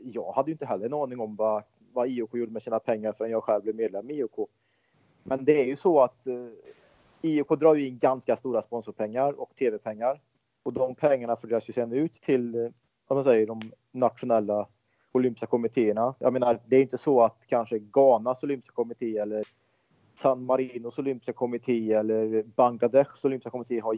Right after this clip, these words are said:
jättestora sponsorpengar som de sitter och rör sig med för att kunna stötta sina idrottare i sina hemländer. Och det kanske inte är så att, jag vet inte, kanotförbundet eller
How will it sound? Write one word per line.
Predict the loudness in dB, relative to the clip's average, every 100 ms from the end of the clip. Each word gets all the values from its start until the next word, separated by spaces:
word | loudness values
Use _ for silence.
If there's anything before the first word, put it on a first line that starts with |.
| 0
jättestora | -2 -4 -2 2 2
sponsorpengar | 0 -6 -6 -6 -2 -2
som | -2
de | -8 -8 -12
sitter | -12 -2 0
och |
rör | 2 0
sig | -2
med | -6 -8 _ _ _ _ _ -6
för | -6
att | -6
kunna | -4 -2
stötta | -2 -8 -8
sina | -2 0
idrottare | 2 2 0
i | -2
sina | -2
hemländer. | -2 -2 -2 -2 -4 -6
Och | -4
det | 2
kanske | 2
inte | 0
är | 0 4
så | 4
att, | 4
jag | 2 2
vet | 0
inte, | 2 2
kanotförbundet | 4 0 0 -4 -2 -2 0 -2 -4 0
eller | 2 2 0